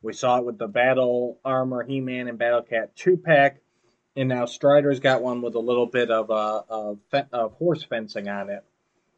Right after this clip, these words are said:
And they said that this one is actually designed to snap into that ridge at the bottom of Castle Grayskull.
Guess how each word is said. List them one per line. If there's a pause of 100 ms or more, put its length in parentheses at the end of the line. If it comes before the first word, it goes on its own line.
(120)
And (560)
they
said
that
this
one
is
actually
designed
to
snap
into
that
ridge
at
the
bottom
of
Castle
Grayskull.